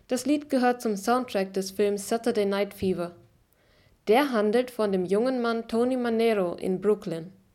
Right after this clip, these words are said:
Er arbeitet in einem Farbgeschäft,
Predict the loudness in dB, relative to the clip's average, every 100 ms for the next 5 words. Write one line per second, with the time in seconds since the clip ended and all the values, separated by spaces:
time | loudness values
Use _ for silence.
0 | _ _ _ _ _ _ _ -2 2 2
1 | 4 2 0 -2 -2 0 0 -2 0 -2
2 | -2 -8 -6 -6 -8 -16 -20